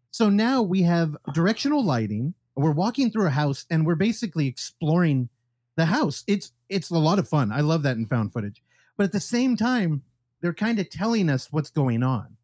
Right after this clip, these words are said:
And it felt very natural. This is a very indie product, though. At least it feels so as far as acting and everything. These are not, like, uh,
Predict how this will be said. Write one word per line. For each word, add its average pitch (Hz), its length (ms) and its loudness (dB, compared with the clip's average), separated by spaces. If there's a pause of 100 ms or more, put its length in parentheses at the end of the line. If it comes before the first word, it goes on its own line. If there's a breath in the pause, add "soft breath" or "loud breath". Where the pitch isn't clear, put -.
(140)
And 160 140 2
it 175 100 -4
felt 226 220 -2
very 143 340 2
natural. 120 540 -2 (360)
This 170 160 0
is 175 60 -2
a 165 60 4
very 175 320 2
indie 180 400 2
product, 165 400 -2
though. 196 260 -2 (240)
At 156 120 2
least 175 220 0
it 143 140 -8
feels 175 420 -2
so 156 220 0
as 127 140 -4
far 175 160 0
as 135 160 0
acting 139 300 -4
and 170 100 0
everything. 170 340 -2 (320)
These 135 140 -2
are 143 80 4
not, 139 240 0
like, 120 320 -2 (480)
uh, 110 320 -4